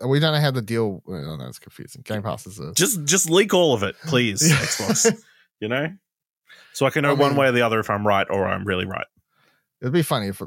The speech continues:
Speaker 1: yeah, it's, I feel like out of all the things that could have leaked out of the, the court case, that the two hundred twenty million dollars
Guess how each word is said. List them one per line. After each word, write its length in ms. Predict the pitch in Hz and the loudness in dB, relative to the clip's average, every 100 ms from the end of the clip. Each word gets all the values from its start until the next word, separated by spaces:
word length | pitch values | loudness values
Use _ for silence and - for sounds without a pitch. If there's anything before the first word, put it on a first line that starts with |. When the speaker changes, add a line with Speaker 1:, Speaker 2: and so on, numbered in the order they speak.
| 55 | -6
Speaker 1:
yeah, 220 | 117 98 87 | -2 -2 -2
it's, 220 | - - _ _ _ _ - | -8 -16 _ _ _ _ -4
I 60 | |
feel 140 | 131 170 | 2 2
like 120 | 151 | 2
out 120 | 143 | 2
of 60 | 127 | 2
all 120 | 135 | 0
the 60 | 123 | 2
things 180 | 135 123 | 2 2
that 120 | - | 0
could 180 | 127 110 | -2 0
have 100 | 98 | -2
leaked 360 | 104 107 - | -4 -6 -4
out 200 | 101 95 | -2 -2
of 240 | 92 90 - _ _ _ _ | -4 -6 -12 _ _ _ _
the, 320 | 98 82 80 71 - | -4 -2 -2 -4 -8
the 80 | 110 | -8
court 360 | - 101 92 | 0 0 0
case, 480 | - 87 90 - - _ - _ | 0 0 0 -4 -12 _ -20 _
that 180 | - - - | -6 -6 -2
the 100 | 123 | 0
two 120 | 160 | 2
hundred 280 | 139 117 101 | 2 0 -2
twenty 220 | 131 107 | -2 -2
million 400 | 101 101 95 92 | -2 -2 -2 -2
dollars 540 | 95 92 92 98 - | -2 0 -2 -6 -12